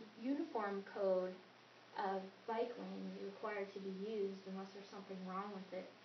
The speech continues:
for Boise Code specific. Idaho Code says that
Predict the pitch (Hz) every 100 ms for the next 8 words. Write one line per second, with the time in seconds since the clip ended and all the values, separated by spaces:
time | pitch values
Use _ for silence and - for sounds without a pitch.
0 | 208 196 180 190 - - - - - -
1 | - - - 196 214 214 196 - 180 -
2 | - 202 - 202 202 - - - - -
3 | - - 233 262 214 - 190 190 - 196
4 | 185 185 - 190